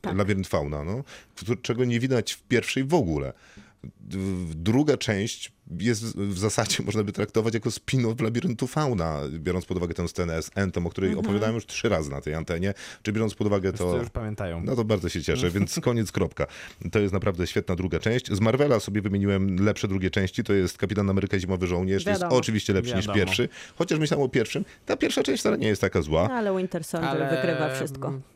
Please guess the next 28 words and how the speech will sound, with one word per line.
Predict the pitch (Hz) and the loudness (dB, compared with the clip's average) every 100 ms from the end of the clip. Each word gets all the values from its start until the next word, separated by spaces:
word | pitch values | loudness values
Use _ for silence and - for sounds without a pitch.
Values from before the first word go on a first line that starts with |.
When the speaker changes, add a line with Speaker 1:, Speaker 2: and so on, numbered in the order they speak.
| - | -10
Speaker 3:
a | 110 117 127 - | -6 -4 -6 -8
Civil | 131 127 123 | -8 -6 -4
War | 120 120 127 | -2 -2 -2
jest | 135 143 - 170 | -4 -6 -10 -8
jeszcze | 165 185 - 131 | -4 -4 -4 -4
lepszy | 101 - 104 | -4 -6 -4
Speaker 1:
No. | 220 | -2
Speaker 3:
prawdopodobnie. | - 107 107 98 90 90 90 92 _ _ | -2 -4 -4 -4 -4 -4 -6 -8 _ _
Speaker 2:
Prawdopodobnie, | 110 92 95 123 131 82 82 - - - | 0 2 2 2 4 4 2 0 -6 -2
ale | 104 107 | 0 0
d-, | 90 | -2
wolę | 98 98 101 | -2 2 2
Zimowego | 87 85 80 76 | 2 0 -2 -2
Żołnierza, | 73 73 | -2 -2
Speaker 1:
Ja | 67 - | -4 -6
też. | - - | -8 -4
Speaker 2:
jeżeli | 82 82 85 | -4 -2 -2
mam | 78 | -2
wybierać | 82 85 82 - | 0 2 0 0
tylko | - - | 0 0
z | - | -2
Kapitanów | 71 82 80 80 78 78 76 - | -2 -2 -2 -2 -2 -2 -4 -2
Ameryki. | 85 76 69 65 - - - - | 0 0 -2 -8 -12 -18 -12 0
E, | 92 95 95 87 | 4 6 6 4
ż-, | 85 90 98 98 98 95 95 87 85 120 139 | 0 -2 0 0 0 -2 -4 -6 -2 2 2
Iron | 135 | 2
Man | 131 127 | 0 -2
trzy | - 87 | -2 -4